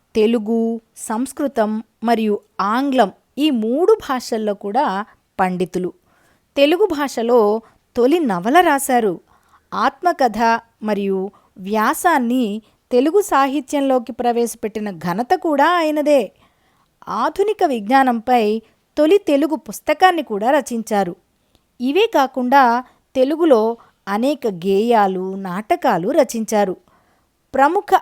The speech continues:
ఆంగ్ల రచనలని కూడా తెలుగులోకి అనువదించారు. స్త్రీ విముక్తి కోసం ఆయన విస్తృతంగా చాలా రచనల్ని చేశారు. అతని రచనలు ప్రధానంగా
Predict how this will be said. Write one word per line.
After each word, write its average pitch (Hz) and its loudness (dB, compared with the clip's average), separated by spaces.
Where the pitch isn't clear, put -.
ఆంగ్ల 320 2
రచనలని 240 0
కూడా 208 0
తెలుగులోకి 202 -4
అనువదించారు. 185 -4
స్త్రీ 427 6
విముక్తి 311 -2
కోసం 220 -4
ఆయన 214 0
విస్తృతంగా 214 -2
చాలా 277 -2
రచనల్ని 214 -4
చేశారు. 180 -4
అతని 349 0
రచనలు 359 -2
ప్రధానంగా 233 0